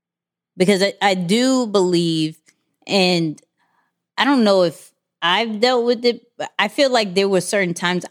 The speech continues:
I felt it, not with you, um, but, like, that as, as we go along with certain things and there wasn't necessarily a temp check,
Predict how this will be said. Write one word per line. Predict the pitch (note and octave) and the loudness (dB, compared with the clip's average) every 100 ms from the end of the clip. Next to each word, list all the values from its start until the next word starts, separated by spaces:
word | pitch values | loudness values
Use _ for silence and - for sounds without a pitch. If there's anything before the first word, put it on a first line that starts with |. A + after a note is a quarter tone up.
| - | -4
I | D#3 E3+ | -4 -4
felt | - - F3 G3+ - | -6 -2 0 0 -2
it, | C4+ C#4+ - _ | -2 -2 -6 _
not | F3 D3 | -2 0
with | D#3+ D#3+ | 0 -2
you, | B2 - - - - - | -4 -8 -20 -20 -20 -2
um, | G3 G#3 G3+ F#3+ F3 D#3+ D#3+ - _ _ _ _ | 0 0 0 0 0 -4 -8 -16 _ _ _ _
but, | E3 G3 F#3 | 0 2 2
like, | F#3 E3+ D#3 F3 | 2 0 -2 0
that | F3 D#3+ D#3 - _ _ E3 | 0 2 -2 -6 _ _ -2
as, | F3 F3 D#3+ - _ - | 0 0 -4 -12 _ -2
as | F#3+ D#3+ | -2 -2
we | G3 - D#3+ | -4 -4 0
go | F#3+ G3+ A3 | 0 2 0
along | G3 F3+ F#3 F#3+ F#3 | 0 0 2 2 0
with | F3 | -2
certain | - F#3+ E3+ | 0 0 -2
things | E3+ F3 E3+ E3+ | 0 0 2 2
and | D#3+ | 2
there | E3 | 2
wasn't | D#3+ E3+ E3 D#3+ | 2 0 0 0
necessarily | D#3+ E3 D#3+ - E3+ D#3+ D3+ | 0 -2 -4 -2 -2 0 -2
a | C#3+ | -2
temp | - F3+ F#3+ | -4 -4 -6
check, | - A#3+ A#3 - _ | -4 -2 -2 -6 _